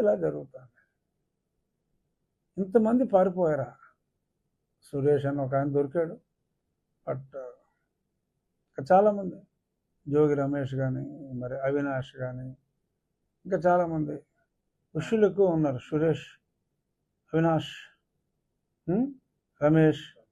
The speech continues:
ఇలాంటి ఉషులు అందరూ హుష్ గప్ చిప్ అయిపోయారు. ఏ దొరకరా? నిజంగా పోలీసు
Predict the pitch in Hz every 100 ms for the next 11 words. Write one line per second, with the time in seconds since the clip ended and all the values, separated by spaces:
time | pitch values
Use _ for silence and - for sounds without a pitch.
0 | _ _ _ _ _ _ - 143 160 151
1 | 143 - 202 175 170 165 123 120 _ _
2 | _ _ - _ _ - - 170 180 180
3 | 160 - 143 135 151 139 139 139 _ _
4 | _ _ _ _ 147 180 233 _ _ _
5 | _ _ _ _ _ _ - 147 143 135
6 | 127 127 - - _ _ _ _ _ _
7 | - 143 180 220 220 170 190 196